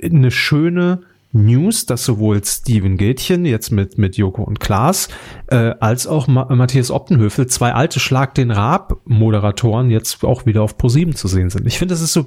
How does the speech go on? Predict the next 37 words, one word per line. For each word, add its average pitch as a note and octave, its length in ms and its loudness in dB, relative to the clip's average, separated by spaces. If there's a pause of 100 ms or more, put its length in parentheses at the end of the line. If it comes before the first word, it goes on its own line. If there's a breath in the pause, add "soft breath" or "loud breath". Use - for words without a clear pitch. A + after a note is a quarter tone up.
wie D3 300 -2
Heimkommen. B2+ 600 -4
Also C3 180 2
auch C#3+ 120 0
wenn E3 100 0
man D#3+ 100 -2
einen D3+ 60 -4
Fernseher G#2+ 480 0
einschaltet. G#2+ 560 -2 (380 loud breath)
Und A#2 100 2
ich A2+ 120 -2
kann D3 160 -2
ja D#3+ 80 -2
schon C3+ 120 -4
mal A#2 100 0
sagen, B2 280 0
ich, B2+ 200 -4
äh, - 60 -4
war A2+ 540 -2
ja B2 80 2
bei A2 140 0
den G2+ 140 0
Aufzeichnungen D#3 680 -2
von, D3+ 460 -2
von A#2+ 220 0
Joko B2+ 220 2
und A2+ 120 -2
Klaas C3 380 -2 (320 loud breath)
und B2+ 320 -2
Steven B2 340 2
Gätchen, B2+ 460 0
äh, - 540 -4 (200)
ja, D3+ 380 0 (1120)
brillant, G#3 1120 0 (180)
möchte G#2 300 -2
ich - 80 -2
sagen. - 440 -2